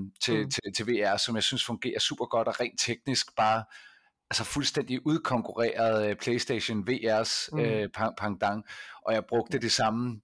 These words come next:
Speaker 1: penge, som hvis jeg skulle have købt det andet for, for, for nyt til PlayStation. Og jeg synes, tilbuddet var for lavt. Og der kan du også bare se, at, at den der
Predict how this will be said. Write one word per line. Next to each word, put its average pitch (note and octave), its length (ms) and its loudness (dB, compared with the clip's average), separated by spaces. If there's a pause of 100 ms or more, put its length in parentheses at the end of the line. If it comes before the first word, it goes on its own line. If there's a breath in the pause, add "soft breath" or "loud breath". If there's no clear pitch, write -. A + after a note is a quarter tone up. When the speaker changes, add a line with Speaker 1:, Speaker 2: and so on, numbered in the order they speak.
Speaker 1:
penge, A#2 460 0 (100)
som G#2 340 0
hvis G#2+ 220 0
jeg A2 80 0
skulle A2 180 0
have G2 80 0
købt - 260 -4
det A2 60 2
andet G#2 240 0
for, G2 440 2
for, - 300 -2
for A2 80 -6
nyt G#2+ 220 -2
til G#2+ 100 -6
PlayStation. G#2+ 580 -4 (340 loud breath)
Og - 60 -6
jeg - 60 0
synes, - 180 0
tilbuddet A#2+ 440 -2
var G2+ 100 2
for - 140 -6
lavt. A#2 220 0 (400 loud breath)
Og - 100 0
der C3 60 2
kan D3 140 0
du A#2+ 120 4
også B2 180 4
bare C3 140 2
se, C#3+ 340 0
at, A2+ 220 2 (540)
at A2+ 120 -6
den C3 120 0
der C3 80 0